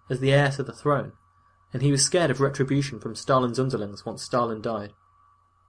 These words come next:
His fears were justified, by the way. But the uneven spread of wealth was a means of control. With extra luxury and privilege reserved for party members, and a state command over the economy,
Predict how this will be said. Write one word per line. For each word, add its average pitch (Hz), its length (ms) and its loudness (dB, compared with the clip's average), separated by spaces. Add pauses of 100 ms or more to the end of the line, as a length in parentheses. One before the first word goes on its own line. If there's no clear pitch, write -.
(680)
His 139 140 -2
fears 151 320 4
were 117 60 0
justified, - 640 -6
by 117 80 -8
the 107 100 -8
way. 101 160 -12 (2250)
But 143 80 0
the 147 140 6
uneven 196 320 4
spread 165 380 4
of 131 100 -2
wealth 135 400 2
was 113 80 -6
a 117 40 -4
means 127 360 2
of 123 100 -6
control. 117 540 -8 (440)
With 143 220 -8
extra 196 340 2
luxury 180 440 6
and 131 100 2
privilege 131 500 0 (320)
reserved 147 380 4
for 135 80 -4
party 131 320 0
members, 123 480 -4 (380)
and 127 60 -4
a 117 40 -2
state - 320 0
command 143 340 4
over 131 140 4
the 131 80 4
economy, 127 460 0